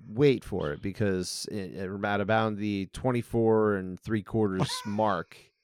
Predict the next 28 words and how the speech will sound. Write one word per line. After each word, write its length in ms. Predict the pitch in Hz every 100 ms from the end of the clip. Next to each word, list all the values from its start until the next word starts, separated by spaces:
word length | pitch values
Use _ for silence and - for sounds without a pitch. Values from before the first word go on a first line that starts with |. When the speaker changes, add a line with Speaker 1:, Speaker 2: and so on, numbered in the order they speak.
| - -
Speaker 1:
things 280 | 110 98 185
change, 720 | 117 107 92 73 67 - - - _ - - - _ _
at 80 | 101
least 240 | 101 -
in 120 | 92 90
attitude. 520 | 90 90 - 85 80 - - -
Uh, 440 | - 107 104 110 - - - 160 -
<laughs> 280 | - - 139 - 139 - 113 - 143 -
round 260 | 139 139
two 200 | 151 147
is, 220 | 127 117
is 240 | 110 113 104
a 140 | 101
unanimous, 680 | 98 107 107 101 98 95 - -
uh, 120 | 90
Strickland 420 | - 127 117 117
round. 460 | 110 110 104 107 104 _ _ -
Uh, 200 | 92 95
moving 400 | 123 117 113 110
on, 260 | 107 104
though, 120 | 104
to 220 | 101 - 98
round 480 | 92 98 95 95 92 - - -
three, 640 | 101 107 117 107 92 87
Dan. 580 | 80 80 80 82 87 101 - _
What's 200 | - 87
happening 300 | 95 85 78
here? 280 | 80 - -